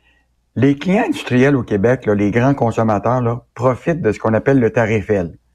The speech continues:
OK, qui est un tarif à peu près de cinq, euh, c'est cinq point cinq cents du kilowatt. Mais ce qu'on a appris récemment, c'est que le ministère des Finances a un programme qui s'appelle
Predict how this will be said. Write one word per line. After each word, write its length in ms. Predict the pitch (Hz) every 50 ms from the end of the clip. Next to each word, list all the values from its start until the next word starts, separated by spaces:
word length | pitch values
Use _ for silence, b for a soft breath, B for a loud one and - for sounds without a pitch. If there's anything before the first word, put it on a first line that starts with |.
| _ _ _ _ -
OK, 220 | 107 98 95 - 123 131 139 B B B B B B -
qui 80 | - 117
est 100 | 113 127
un 180 | 123 123 120 117
tarif 420 | - 123 120 107 117 139 143 -
à 80 | 123 107
peu 80 | 107 98
près 200 | - 110 127 120
de 180 | 120 113 107 101
cinq, 540 | - - - 135 135 135 135 123 - -
euh, 360 | 120 110 107 107 101 101 101 104
c'est 200 | - - - 120
cinq 460 | 101 - - 139 139 139 127 - - 113 107 98 -
point 220 | - 113 113 110
cinq 280 | - - 117 110 98 95
cents 300 | - - 120 120 120 113 - B B B B B -
du 140 | 98 98
kilowatt. 480 | - - 117 110 101 92 90 90 - - _ _ _ _ B B B B B B
Mais 100 | - 120
ce 80 | 117 -
qu'on 180 | - 180 190 190
a 80 | 180
appris 300 | 175 160 147 151 165 440 440
récemment, 520 | 202 139 - - 113 110 110 117 127 139
c'est 140 | 139 - -
que 100 | - 110
le 60 | 104
ministère 340 | 110 113 107 - - 156 165
des 100 | 139 123
Finances 580 | 98 - 104 107 110 117 131 135 139 - - _ b b b b b b b b b b
a 160 | 127 131 135
un 180 | 160 170 160 147
programme 640 | - - 131 123 117 107 113 110 110 113 117 127 143 -
qui 160 | _ - 104
s'appelle 540 | - 123 117 - - 147 147 151 151 143 143